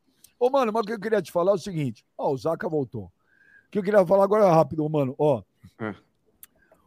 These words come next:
Speaker 1: o Corinthians tem o sucessor do Cássio, futuro goleiro de seleção brasileira. Só que eu acho que dificilmente esse cara vai continuar no Brasil por muitos anos. Esse Carlos Miguel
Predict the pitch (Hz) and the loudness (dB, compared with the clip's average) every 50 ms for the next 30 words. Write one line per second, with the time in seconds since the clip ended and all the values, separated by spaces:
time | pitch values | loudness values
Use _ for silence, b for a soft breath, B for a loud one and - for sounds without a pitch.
0 | - - 165 165 - - 202 196 175 160 175 190 214 226 196 - - 302 285 214 | -8 -6 -6 -6 -2 2 4 4 4 4 0 -2 -4 -6 -6 -8 -10 -10 -10 -10
1 | - - - _ 165 151 160 170 180 190 202 202 - _ - 151 135 - - 185 | -14 -18 -8 _ -2 0 0 -2 -4 -6 -10 -12 -16 _ -10 -10 -10 -8 -8 -8
2 | 170 139 - 175 156 131 - - - 151 170 190 190 175 180 175 135 - - 135 | -8 -6 -4 -4 -4 -4 -6 -6 -2 0 0 0 0 -2 -6 -10 -10 -6 -4 -4
3 | 127 131 139 135 - - - 170 170 185 - _ _ _ _ _ _ _ _ _ | -2 -2 -2 -4 -6 -8 -10 -10 -10 -10 -12 _ _ _ _ _ _ _ _ _
4 | _ _ _ _ _ _ _ _ _ b b b b b b b b b - - | _ _ _ _ _ _ _ _ _ b b b b b b b b b -18 -8
5 | - 190 190 139 - _ - 233 254 269 262 247 185 196 208 185 165 160 180 185 | -6 -4 -4 -4 -6 _ -2 0 2 2 0 0 2 4 4 4 6 6 4 4
6 | 175 156 139 - - 165 160 143 - - - 175 170 160 160 147 127 127 127 113 | 4 2 -2 -4 -4 -2 -2 -2 -2 -2 -4 -4 -2 0 0 0 0 -2 -4 -2
7 | 117 120 135 147 156 175 175 202 - _ _ b b b b b b b b b | -2 0 2 2 0 0 -4 -8 -10 _ _ b b b b b b b b b
8 | b b b b b - - 202 185 254 208 214 208 - - 214 185 196 185 135 | b b b b b -6 -6 -4 2 2 4 4 2 0 -4 -4 -2 -2 -2 -2
9 | - 202 214 - - 269 196 160 165 180 196 170 - 190 170 127 - - 156 165 | -2 -4 -4 -2 -4 -4 -2 -2 -2 -2 -4 -2 -4 -4 -4 -4 -2 0 2 2
10 | 175 165 170 175 165 - 180 160 - 165 160 165 170 165 156 156 156 147 123 143 | 2 2 2 0 0 -2 -4 -6 -6 -4 -4 -2 -2 -2 0 0 0 0 0 -2
11 | 170 147 175 165 151 170 175 143 127 143 135 123 101 - B B B B B B | -4 -4 -4 -2 -2 -4 -4 -2 -2 -2 -2 -2 -4 -8 B B B B B B
12 | B B - 147 196 233 214 - - 247 170 143 - 170 185 202 190 165 131 151 | B B 4 6 6 6 6 4 -2 -6 -8 -2 2 4 4 4 4 2 0 -2
13 | 160 143 120 151 165 180 196 196 | -4 -2 2 4 6 6 6 4